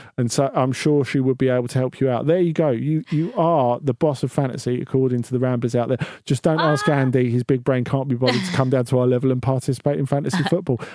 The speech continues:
Speaker 1: I just
Speaker 2: No,
Speaker 1: never
Speaker 2: you're
Speaker 1: get,
Speaker 2: gonna do it next
Speaker 1: I just
Speaker 2: year,
Speaker 1: never
Speaker 2: aren't
Speaker 1: get,
Speaker 2: you? You
Speaker 1: yeah, you,
Speaker 2: promised
Speaker 1: you're,
Speaker 2: me.
Speaker 1: you're coaching me. I never get round to, um,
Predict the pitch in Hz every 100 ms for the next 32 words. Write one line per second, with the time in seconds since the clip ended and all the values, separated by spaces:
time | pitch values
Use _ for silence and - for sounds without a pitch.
0 | - 202 - 277 277 247 330 330 359 285
1 | 226 220 233 269 220 226 226 196 160 131
2 | 160 190 185 202 185 196 - 196 175 170
3 | 165 123 117 165 175 156 156 151 139 135
4 | - 135 131 120 120 120